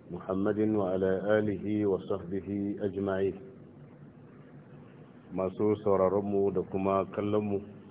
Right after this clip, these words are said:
ta kafar yaɗa bayanai, muna muku barka da zuwa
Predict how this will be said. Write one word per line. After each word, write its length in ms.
ta 200
kafar 340
yaɗa 360
bayanai, 500
muna 260
muku 360
barka 340
da 140
zuwa 380